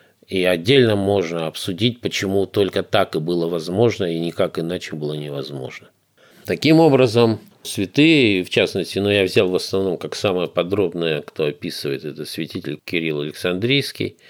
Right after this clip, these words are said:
как рожали, давали плоды вот эти обе церкви, или рожали сынов Иакова, вот эти две его жены.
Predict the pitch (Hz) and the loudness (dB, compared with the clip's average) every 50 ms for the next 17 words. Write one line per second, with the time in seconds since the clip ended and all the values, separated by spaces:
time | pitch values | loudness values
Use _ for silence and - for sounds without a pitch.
0 | - - - - - - - - _ _ _ _ _ - 113 107 101 95 - - | -20 -20 -20 -20 -20 -20 -20 -20 _ _ _ _ _ 0 2 4 2 2 0 -4
1 | - - - - 92 82 87 87 80 92 95 92 85 80 78 78 76 69 - - | -14 -12 -8 -4 0 0 0 0 2 2 2 2 2 2 2 0 -2 -4 -8 -10
2 | 85 76 78 80 85 87 85 82 78 - - 82 80 78 76 87 82 78 76 - | -6 -4 -2 0 2 2 2 0 -2 -2 -2 -2 -2 0 0 0 -2 -2 -2 -4
3 | - 80 78 - - 78 73 76 73 - - - 117 127 123 120 - - 87 78 | -6 -8 -8 -6 -6 -6 -6 -6 -10 -8 -4 0 2 2 2 0 -2 -6 -6 -4
4 | 73 73 76 78 78 78 73 - 87 87 85 80 76 71 - - 78 78 80 85 | -2 -2 -2 0 0 -2 -2 -2 0 0 0 0 0 -4 -4 -4 -4 -2 -2 0
5 | 82 73 - - 80 73 78 78 73 - - 78 71 69 69 73 71 - - 73 | -2 -2 -2 -4 -2 0 0 0 -2 -2 -6 -8 -8 -8 -8 -10 -12 -12 -12 -14
6 | - - 73 71 76 78 78 76 73 69 71 71 71 78 85 85 98 117 127 127 | -12 -12 -14 -10 -6 -4 -2 -2 -2 -4 -6 -6 -6 -6 -6 -4 -2 -2 -2 -2
7 | 123 | -4